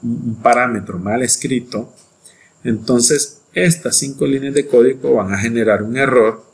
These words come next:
y se va a caer aquí el sistema. Y para que el sistema no se nos caiga, porque usted cometió un error, entonces nosotros capturamos el error y el sistema no se va a caer. Lo único que va a ocurrir es que le va a mandar un mensaje al usuario,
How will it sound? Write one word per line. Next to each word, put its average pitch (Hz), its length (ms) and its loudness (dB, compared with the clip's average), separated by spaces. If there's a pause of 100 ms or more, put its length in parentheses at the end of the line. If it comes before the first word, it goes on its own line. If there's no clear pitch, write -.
y 113 80 -2
se 117 180 2
va 101 160 4
a 110 160 2
caer 110 400 2
aquí 175 540 0
el 104 120 -6
sistema. 92 480 -4 (140)
Y 113 80 -2
para 101 300 0
que - 80 -2
el 95 60 0
sistema 135 460 -2
no 120 200 0
se 151 160 0
nos 147 260 -2
caiga, 113 720 -2 (640)
porque 101 220 -2
usted 98 220 -2
cometió 123 460 0
un 135 120 -8
error, 131 440 0 (560)
entonces 117 480 0
nosotros 120 480 -2
capturamos 110 640 -2
el 147 160 2
error 147 440 2
y 120 100 4
el 107 100 4
sistema 127 420 -4
no 98 140 -2
se 107 140 0
va 98 100 -4
a 98 80 -8
caer. 147 520 0
Lo 104 140 0
único 113 440 -2
que 131 120 2
va 120 100 8
a 120 60 6
ocurrir 127 440 0
es 127 120 -6
que 127 180 2
le 104 160 2
va 95 120 2
a 101 40 2
mandar 135 360 0
un 139 120 -6
mensaje 143 380 -2
al 139 140 -4
usuario, 143 560 0